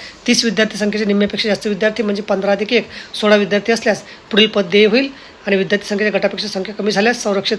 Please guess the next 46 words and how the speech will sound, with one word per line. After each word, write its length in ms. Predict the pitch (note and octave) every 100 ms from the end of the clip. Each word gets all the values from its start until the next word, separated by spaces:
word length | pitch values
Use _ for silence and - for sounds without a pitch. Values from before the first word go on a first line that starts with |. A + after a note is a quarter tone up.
| -
पद 100 | A3+
कमी 240 | - B3
होईल. 160 | F#3 D#3+ - - - A3
इयत्ता 180 | A3+
पहिली 240 | C4 A3+ A3+
ते 120 | C4+
पाचवीच्या 340 | C4 A3 -
गटात 140 | A#3+ A#3+
दोनशे 260 | A3+ A3
दहापेक्षा 440 | G#3+ G#3 G#3 A3 A#3+
जास्त 200 | G#3+ B3
विद्यार्थी 300 | A3+ A#3 A3+
संख्या 180 | A3+ G#3+
असल्यास 200 | A#3+ F#3+
देय 120 | G#3
पदाची 320 | G#3+ G#3+ G3+
गणना 200 | G3+ G#3+
करताना 360 | G#3+ G#3+ A#3+ F#3+ - - - F#3+
दोनशे 320 | G3+ G3+ A3+
दहा 200 | F3 G3+
विद्यार्थ्यापर्यंत 640 | G#3 A3 G#3 A3 A3 G#3+
सात 200 | G3+ G3+ G3+
शिक्षक 340 | A3+ B3 C4
व 60 | A#3+
त्यावरील 400 | A#3 G3+ G#3+ G#3
दोनशे 260 | G3+ G#3+
दहा 140 | G#3 G#3
नंतरचे 360 | G#3 G3+ G#3+
विद्यार्थी 360 | G#3 F3 G#3+ A3
प्रति 280 | A3+ G#3 A3
चाळीस 360 | G3+ G3+ G#3
विद्यार्थी 300 | A3 A3 G#3
संख्येवर 360 | G3+ G3 G#3 G#3+
पद 100 | F#3
देय 120 | B3
होईल. 180 | G3 E3+ - - - - - - - - - - - - -
इयत्ता 200 | A3 A#3+
सहावी 300 | C4 G#3+ G3+
ते 160 | A3+ C#4
आठवी 260 | G#3+ G3+ A#3
गटामध्ये 360 | A3 A#3+ B3
आरटीच्या 300 | G#3 G3+ A#3
निकषानुसार 480 | A#3 A#3 A#3+ A#3 A#3
आवश्यक 320 | G3 F#3+ A#3
असलेले 220 | A3 A#3
एकशे 180 | A3 A#3